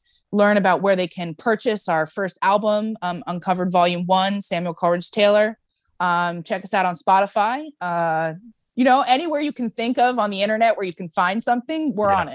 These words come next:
Speaker 1: it.
Speaker 2: <laughs> Good, good. <laughs> When you're, when you're taking a break, when, when it's time for you to, you know, uh, not think about, you know, the violin or even string quartet music, what's, wh-, what's a tune, what's a song, maybe even a composition that, uh,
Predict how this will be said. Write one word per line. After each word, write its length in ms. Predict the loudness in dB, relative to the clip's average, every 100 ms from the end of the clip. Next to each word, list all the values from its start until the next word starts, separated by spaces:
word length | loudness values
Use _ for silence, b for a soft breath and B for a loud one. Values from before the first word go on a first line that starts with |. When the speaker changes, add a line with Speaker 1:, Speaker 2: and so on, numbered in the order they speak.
| -10
Speaker 1:
it. 460 | -12 -6 -6 -4
Speaker 2:
<laughs> 0 |
Good, 360 | -4 -2 -2 -4
good. 280 | -4 -4 -6 B -4
<laughs> 220 | -4 -2 -2
When 160 | 0 0
you're, 220 | 0 -2 B B
when 120 | -2
you're 140 | 0 -2
taking 380 | 0 -2 0
a 40 | -4
break, 360 | -2 -2 -4
when, 180 | -4 -4
when 140 | -2 -2
it's 120 | -4
time 240 | -2 -2
for 120 | -2
you 180 | 0 2
to, 160 | 2 0 B B B
you 100 | -2
know, 360 | 0 -2 -4 -4
uh, 240 | 0 0
not 320 | 2 0 0 -2
think 200 | 0 0
about, 580 | 0 0 0 -4 -16 -20 -8
you 120 | -4
know, 180 | -2 -2
the 120 | -4
violin 800 | -2 0 0 0 -2 0 -2 -2
or 80 | -4
even 500 | -4 -4 -6 -10 -16
string 460 | -16 -14 -4 -4
quartet 480 | -2 -4 -2 -4 -2
music, 380 | -4 -4 -6 -10 B B
what's, 260 | 0 0 -4
wh-, 260 | -6 -4
what's 220 | 0 0 -2
a 40 |
tune, 520 | -2 0 2 2 -2
what's 160 | -6 -4
a 80 | -6
song, 380 | -2 -2 -2 0
maybe 220 | 0 0
even 220 | 0 -4
a 60 | -6
composition 720 | -6 -6 -6 -6 -4 -6 -8 B B
that, 220 | 0 2
uh, 260 | 2 0 -4